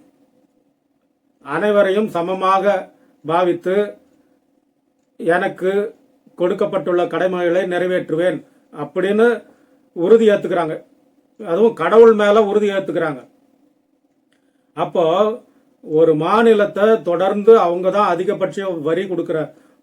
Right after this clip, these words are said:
ஒரு மாநிலம் தமிழ்நாடு. அந்த மாநிலத்தை வஞ்சிக்கிறேன், அப்படிதான் செய்வேன், நீ மும்மொழி கொள்கையை ஏத்துக்கல, அதனால உனக்கு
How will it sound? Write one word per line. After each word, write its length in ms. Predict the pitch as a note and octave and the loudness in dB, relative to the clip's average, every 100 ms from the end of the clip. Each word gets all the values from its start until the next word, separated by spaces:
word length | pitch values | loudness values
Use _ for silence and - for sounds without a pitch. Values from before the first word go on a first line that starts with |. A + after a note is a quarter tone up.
| D#3 | -2
ஒரு 120 | D#3 D3+ | -2 -2
மாநிலம் 460 | E3+ E3 D#3 D3+ | -2 -2 -2 -4
தமிழ்நாடு. 480 | D3+ E3+ E3 C#3 C3 F#3 - _ _ - | -6 -4 -6 -8 -12 -16 -18 _ _ -12
அந்த 220 | F3+ F#3+ F3 E3+ | -8 -4 -4 -2
மாநிலத்தை 600 | G#3 A#3 G#3 D3 D3+ C#3+ F3 F#3 - _ _ _ _ | 2 2 0 -2 -8 -4 -4 -4 -10 _ _ _ _
வஞ்சிக்கிறேன், 800 | C#3+ E3+ G3+ A3+ - G3+ G3 F#3 - - | -6 -6 -4 -6 -4 -2 -2 -2 -6 -12
அப்படிதான் 460 | C3+ E3 F3+ A3 G3+ | -6 -2 0 -2 -4
செய்வேன், 500 | G3 A3 G3 G3+ F3 - _ _ _ - _ _ _ _ _ _ _ _ - | -4 -2 -2 -2 -4 -8 _ _ _ -20 _ _ _ _ _ _ _ _ -10
நீ 100 | E3+ F#3 | -6 -6
மும்மொழி 340 | F#3+ G#3+ G#3+ G#3 | 0 4 4 4
கொள்கையை 440 | F#3 F#3+ G3 F#3 F3+ | 0 -4 -2 0 0
ஏத்துக்கல, 480 | G3+ - - F3+ G#3 | -2 -6 -4 -2 -2
அதனால 320 | F#3 F3 G3 G#3+ G3+ F#3+ _ _ E3 | -2 -2 0 0 0 -6 _ _ -6
உனக்கு 260 | F3+ - | -4 -4